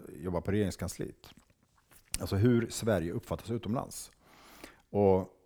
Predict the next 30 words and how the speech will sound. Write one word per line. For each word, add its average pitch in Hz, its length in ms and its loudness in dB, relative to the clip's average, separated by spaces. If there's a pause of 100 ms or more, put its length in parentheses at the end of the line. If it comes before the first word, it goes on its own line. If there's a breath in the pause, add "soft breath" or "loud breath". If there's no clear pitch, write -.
jag 104 160 6
märkte 127 260 8
väldigt 107 220 4
snabbt, - 400 -2
framförallt 110 360 2
när 107 100 0
man 98 380 0 (180)
pratar 113 360 2
med 151 120 0
människor 95 400 0
utomlands, 80 440 -6
att 87 120 -6
det 107 60 2
är - 20 4
inte 120 180 -2
så 90 180 -4
att - 180 -10 (360 soft breath)
människor 95 420 2
berättar 90 380 0
vidare 85 460 -2
hela 82 280 0
berättelsen 80 680 -4
om 80 100 -6
Sverige 78 540 -2
och 80 120 -2
ramberättelsen, 78 960 -2
utan 95 260 -4
det 143 180 2
är 107 60 -2
anekdoter. 123 760 -2